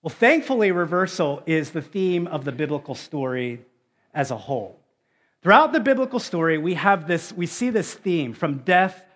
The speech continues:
to life, from death to life, from death to life. I want to point out just a few scriptures that kind of highlight this theme of reversal that I'm talking about.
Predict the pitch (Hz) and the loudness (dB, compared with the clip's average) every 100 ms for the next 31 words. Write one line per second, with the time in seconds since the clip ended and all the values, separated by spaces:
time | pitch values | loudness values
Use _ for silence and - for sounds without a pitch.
0 | _ - 156 127 104 - - 156 147 185 | _ -8 -6 -4 -6 -10 -2 -2 0 2
1 | 196 196 - - 175 135 110 - 170 151 | 2 2 -6 -8 -4 -4 -4 -4 -4 -2
2 | 143 185 185 - - _ _ _ 156 123 | 2 4 2 -4 -20 _ _ _ -8 -8
3 | 101 - _ _ _ _ _ _ _ - | -10 -16 _ _ _ _ _ _ _ 2
4 | 269 349 349 185 - 220 208 - 151 147 | 4 6 6 4 -2 -2 -2 0 0 0
5 | 143 185 156 160 - - 170 - 214 240 | -2 -6 -4 -4 -4 -8 -8 -4 -2 0
6 | 220 - - 170 165 135 104 101 - 147 | -2 -6 -4 -4 -4 -10 -10 -10 -8 0
7 | 170 165 135 - 196 190 190 156 135 135 | 2 0 -2 -2 2 2 2 0 0 -6
8 | - _ 165 147 - 175 165 147 135 120 | -20 _ -6 -6 -4 -2 0 0 -4 -6
9 | 139 143 - 131 117 110 _ _ _ - | -4 -4 -4 -6 -6 -10 _ _ _ 2
10 | 139 135 120 143 139 127 107 - 90 | 2 2 0 0 0 -4 -12 -14 -20